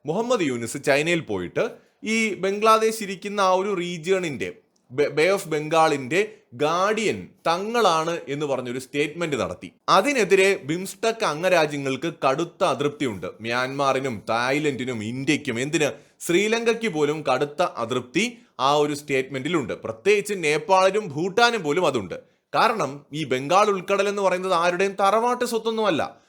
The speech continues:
ഇത് എല്ലാവരും ഉപയോഗിക്കുന്നതാണ്. പ്രത്യേകിച്ച് കടൽ തീരങ്ങളില്ലാത്ത നേപ്പാളും ഭൂട്ടാനും ഒക്കെ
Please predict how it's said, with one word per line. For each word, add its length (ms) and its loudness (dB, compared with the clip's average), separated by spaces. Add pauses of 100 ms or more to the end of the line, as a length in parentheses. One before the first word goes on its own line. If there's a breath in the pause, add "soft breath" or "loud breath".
(220 soft breath)
ഇത് 200 -2
എല്ലാവരും 640 2
ഉപയോഗിക്കുന്നതാണ്. 680 0
പ്രത്യേകിച്ച് 640 2 (360 loud breath)
കടൽ 200 2
തീരങ്ങളില്ലാത്ത 800 0
നേപ്പാളും 720 0
ഭൂട്ടാനും 560 0
ഒക്കെ 160 -4